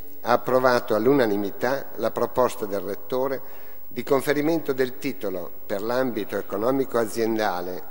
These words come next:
disciplina finanza aziendale immobiliare, a Walter Mainetti con la seguente motivazione. Per la sua lunga collaborazione con l'Ateneo in attività di ricerca e didattica nella materia dei fondi immobiliari,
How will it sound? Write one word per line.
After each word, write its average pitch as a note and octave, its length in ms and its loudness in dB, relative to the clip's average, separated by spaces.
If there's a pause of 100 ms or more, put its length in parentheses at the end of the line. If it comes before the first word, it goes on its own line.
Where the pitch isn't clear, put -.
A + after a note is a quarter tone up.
disciplina A2 720 0
finanza A2+ 680 0
aziendale G#2 680 0
immobiliare, G2+ 840 -2 (540)
a - 80 -6
Walter B2+ 420 2
Mainetti A#2 760 0
con B2 160 2
la A#2 60 0
seguente A#2 500 0
motivazione. G2 960 -4 (520)
Per A#2+ 140 2
la B2 100 4
sua C3 160 2
lunga D3+ 440 4
collaborazione A#2 840 2
con A2 140 -2
l'Ateneo A#2 520 0
in A#2+ 140 0
attività G#2+ 460 -2
di G#2+ 100 -2
ricerca G#2 520 -2
e F#2+ 40 -4
didattica A#2 720 -2 (460)
nella B2 220 4
materia C#3 440 4
dei B2+ 140 4
fondi D3+ 380 4
immobiliari, A#2 840 0